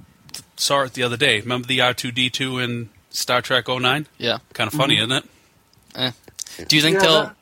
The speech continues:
Speaker 3: that was
Speaker 2: Okay.
Speaker 3: more of, like, a
Speaker 1: An
Speaker 3: I L M.
Speaker 1: homage. It's an homage, yeah. An
Speaker 3: Yeah.
Speaker 1: homage to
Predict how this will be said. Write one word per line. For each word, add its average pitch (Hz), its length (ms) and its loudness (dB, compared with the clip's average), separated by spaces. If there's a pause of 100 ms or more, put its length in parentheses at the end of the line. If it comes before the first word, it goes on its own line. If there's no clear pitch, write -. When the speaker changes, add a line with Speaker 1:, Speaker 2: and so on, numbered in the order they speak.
(120)
Speaker 3:
that 214 180 4
was 190 120 0
Speaker 2:
Okay. 175 80 -6
Speaker 3:
more 185 200 2
of, 147 100 -4
like, 143 220 -2
a 131 160 4
Speaker 1:
An 123 140 2
Speaker 3:
I 135 160 4
L 135 60 2
M. 127 60 2
Speaker 1:
homage. 120 440 0 (120)
It's 147 140 -6
an 160 80 0
homage, 123 580 -2
yeah. 98 200 -4 (500)
An 151 100 2
Speaker 3:
Yeah. 147 60 2
Speaker 1:
homage 131 920 0 (600)
to 117 440 -4